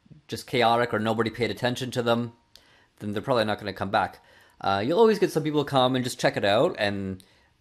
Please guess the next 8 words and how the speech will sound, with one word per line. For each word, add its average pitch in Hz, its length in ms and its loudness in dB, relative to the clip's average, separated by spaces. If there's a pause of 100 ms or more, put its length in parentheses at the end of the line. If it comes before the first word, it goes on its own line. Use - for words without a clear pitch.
(480)
just 120 160 -8
come 117 180 0
that 107 180 2
one 113 160 0
time, 113 380 -4 (180)
and 120 80 -6
that's - 200 -2
fine, 117 380 -2